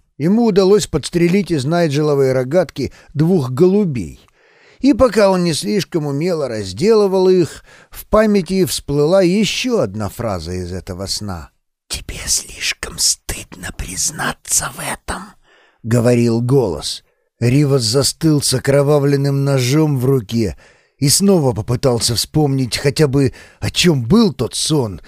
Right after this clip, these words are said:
и кто говорил ему эти слова. Помучившись немного, он вспомнил, что вроде как видел во сне кого-то, человека, себя самого.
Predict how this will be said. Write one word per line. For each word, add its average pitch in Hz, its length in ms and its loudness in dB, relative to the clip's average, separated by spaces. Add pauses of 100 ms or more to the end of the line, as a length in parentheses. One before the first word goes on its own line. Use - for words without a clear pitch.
(120)
и 156 160 2
кто 180 340 2
говорил 127 520 0
ему 139 180 0
эти 120 280 -2
слова. 131 640 -2 (680)
Помучившись 143 760 0
немного, 104 560 -8 (260)
он 190 220 2
вспомнил, 80 1040 -4 (280)
что - 260 0
вроде 196 340 2
как 160 220 -2
видел 190 400 2
во 165 140 0
сне 208 520 2
кого-то, 165 1000 0 (320)
человека, 135 1120 -2 (240)
себя 139 420 -2
самого. 113 760 -4